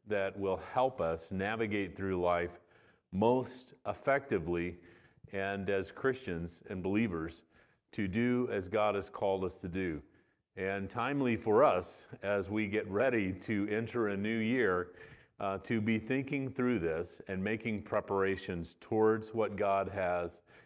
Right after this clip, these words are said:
in store for us. "Eyes have not seen, nor ears have heard," Scripture says, "the things that God has prepared for the hearts of those that love Him."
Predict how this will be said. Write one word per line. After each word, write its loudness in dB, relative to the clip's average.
in -4
store 0
for -2
us. -8
"Eyes 2
have 0
not -2
seen, -2
nor 0
ears 2
have 2
heard," 6
Scripture -4
says, 0
"the -2
things -2
that -2
God 4
has -6
prepared -2
for -6
the -2
hearts -2
of -2
those 0
that -8
love -4
Him." -10